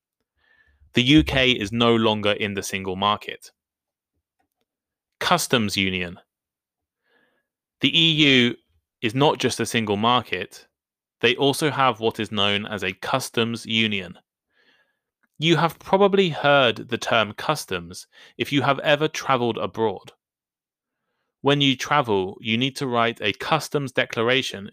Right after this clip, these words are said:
if you are bringing expensive goods. Sometimes you might be charged extra money if you bring too much of an item, or too expensive an item.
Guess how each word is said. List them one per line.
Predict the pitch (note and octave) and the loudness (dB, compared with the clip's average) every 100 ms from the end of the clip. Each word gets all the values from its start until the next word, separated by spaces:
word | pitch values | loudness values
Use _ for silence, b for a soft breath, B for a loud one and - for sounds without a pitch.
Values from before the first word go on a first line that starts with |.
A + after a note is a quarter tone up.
| A2 | -14
if | - | -6
you | A2+ | -2
are | G#2+ | 0
bringing | A#2 A#2 G#2 G#2+ | 0 0 0 -2
expensive | G#2+ - B2 B2 - G#2 | -8 -4 -2 -4 -6 -8
goods. | - G#2+ F2 - - _ _ _ _ _ _ _ _ _ _ _ - | -4 -4 -4 -14 -16 _ _ _ _ _ _ _ _ _ _ _ -4
Sometimes | - C#3 B2+ B2 A#2 A2+ - | 0 0 2 2 2 -2 -8
you | - A2+ | -6 -4
might | A2+ A2 | -2 -2
be | A2 | -6
charged | - B2 A#2 A2 - | -2 2 2 0 -4
extra | C3 - A#2+ | -8 -4 -2
money | A#2+ C#3 G#2 G2+ | 0 0 0 -2
if | G#2+ - | -10 -8
you | A2 | -4
bring | A2+ A2 G#2+ | -2 -2 -4
too | - C3+ | 0 0
much | B2 B2 G#2 | 2 0 -2
of | G#2 | -4
an | G#2 | -2
item, | G#2 G#2+ - F#2 - _ b b b _ | 0 -2 -6 -16 -20 _ b b b _
or | A#2+ A#2+ | 2 2
too | - C#3+ C#3 C3 | 0 2 4 4
expensive | A#2 - - C3+ C3+ - G2 | 0 -2 -2 -2 -4 -8 -6
an | G2+ | -6
item. | F#2+ F#2 - E2+ | -6 -8 -14 -20